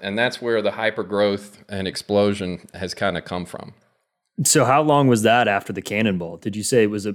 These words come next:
Speaker 2: about after a year?
Speaker 1: Honestly, it was probably about two years. Um, it, c-,
Speaker 2: Okay.
Speaker 1: because we were getting growth,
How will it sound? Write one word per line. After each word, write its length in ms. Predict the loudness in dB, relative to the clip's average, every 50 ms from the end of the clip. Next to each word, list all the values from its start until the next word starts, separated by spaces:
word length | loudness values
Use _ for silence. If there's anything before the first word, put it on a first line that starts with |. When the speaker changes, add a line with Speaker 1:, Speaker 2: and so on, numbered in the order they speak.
| -8 -6 -6
Speaker 2:
about 420 | -6 -2 0 0 0 0 -2 -4
after 360 | -6 -6 -6 -4 -2 -2 -2
a 40 | -2
year? 380 | -4 -4 -2 0 0 0 0 -2 -8 -20 -20 _ _ _ _ _ _ _ _ -18 -14 -14 -14 -8 -4
Speaker 1:
Honestly, 480 | -2 0 2 2 2 2 2 2 2 2
it 100 | 2 0
was 120 | -2 -4
probably 540 | -2 0 0 2 2 2 0 2 2 2 2
about 520 | 2 4 4 4 4 4 2 -2 -20 _ _ _ _ _ _
two 200 | -4 -2 0 0 0
years. 460 | 0 -2 -2 -4 -4 -8 -12 -14 -14 -16 -20 -14 -10
Um, 600 | -6 -4 -2 2 2 4 4 2 2 -2 -6 -6 -4
it, 240 | -4 -4 -4 -4 -6
c-, 60 | -2 2 2
Speaker 2:
Okay. 220 | 2 4 2 0 -2
Speaker 1:
because 280 | -2 -2 -4 -4 -2
we 120 | -2 -2 -2
were 100 | -2 -2
getting 340 | -2 0 0 0 0 -2
growth, 600 | -6 -8 -4 2 4 4 4 4 2 -2 -6 -16